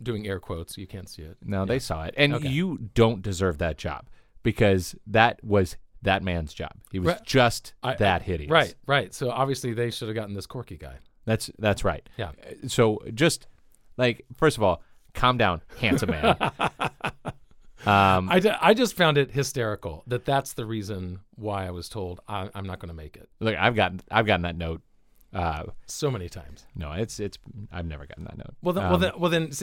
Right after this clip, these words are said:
Speaker 1: since you say that you're ready to, you're going a little more negative with, the, well, not negative, but you're just going
Speaker 2: Oh, I'm going negative, and, and I'm going,
Speaker 1: Oh.
Speaker 2: I'm going, like, so counter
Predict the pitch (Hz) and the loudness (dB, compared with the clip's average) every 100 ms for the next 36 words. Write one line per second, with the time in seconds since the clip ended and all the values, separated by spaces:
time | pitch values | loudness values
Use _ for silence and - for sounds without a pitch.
0 | - 135 170 - 220 - 180 147 131 127 | -8 -4 -4 -2 -4 -2 -2 -2 -4 -2
1 | 147 143 131 120 107 - - 120 110 - | -2 0 0 -2 -6 -18 -8 -8 -6 -8
2 | 135 147 170 156 143 131 135 127 120 151 | -4 -2 0 2 2 0 -4 -4 -2 0
3 | 127 90 95 - _ _ 117 - 156 147 | -2 -4 -12 -16 _ _ -12 -12 -8 0
4 | 170 165 240 190 127 131 139 143 143 165 | 2 2 0 0 -2 0 -2 -2 -4 -4
5 | 180 - 180 165 151 143 _ - 120 156 | -4 -4 -4 -2 -4 -8 _ 4 6 6
6 | 185 131 117 104 95 156 170 165 160 196 | 4 4 4 4 2 2 2 6 6 6
7 | 233 277 175 - 127 202 156 - 123 127 | 6 6 4 2 2 2 0 0 2 2
8 | - _ _ _ - - - 160 196 - | 0 _ _ _ -8 -4 2 2 4 0
9 | 110 127 180 | 0 0 -4